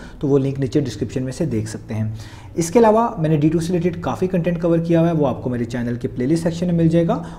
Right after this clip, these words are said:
और अगर आपके कोई questions हैं या suggestions हैं मेरे video content के हवाले से, तो उसके लिए मैंने एक Facebook page बनाया हुआ है, उसका link भी नीचे description में दिया हुआ है। आप उस Facebook page के through अपने questions को, suggestions को मुझ तक पहुंचा सकते हैं। तो आइए start कर लेते हैं question number two का part number B।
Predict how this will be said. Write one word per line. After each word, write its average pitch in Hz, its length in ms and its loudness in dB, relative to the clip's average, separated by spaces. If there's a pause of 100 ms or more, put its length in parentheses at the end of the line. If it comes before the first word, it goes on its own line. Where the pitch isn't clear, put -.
और 151 100 4
अगर 170 180 4
आपके 202 260 0
कोई 208 180 2
questions 165 400 0
हैं 196 160 -2 (100)
या 165 100 0
suggestions 160 500 -2
हैं 170 80 0
मेरे 151 220 2
video 131 300 2
content 160 300 -4
के 139 120 -4
हवाले 120 260 -4
से, 214 180 -2 (280)
तो 151 60 -2
उसके 151 220 0
लिए 170 100 4
मैंने 156 160 2
एक - 100 -6
Facebook 147 340 -2
page 185 140 4
बनाया 175 260 0
हुआ 180 120 2
है, 196 120 2
उसका - 320 -6
link 139 180 -2
भी 151 80 2
नीचे 151 200 0
description 160 400 -4
में 160 160 0
दिया 156 120 0
हुआ 156 200 2
है। 233 100 0 (300)
आप 151 160 -4
उस 180 180 0
Facebook 170 300 2
page 165 180 2
के 151 120 0
through 170 240 0
अपने 151 240 -4
questions 135 380 -4
को, 269 180 -6
suggestions 127 420 -4
को 214 140 -4
मुझ 131 180 -2
तक 165 200 -6
पहुंचा 113 260 -6
सकते - 280 -10
हैं। 110 140 -4 (240)
तो 170 60 2
आइए 196 140 6
start 190 320 2
कर 214 80 4
लेते 202 240 2
हैं 208 100 -2
question 180 220 -4
number 175 140 2
two 170 160 0
का 170 120 0
part 131 300 -2
number 160 180 2
B। 147 240 2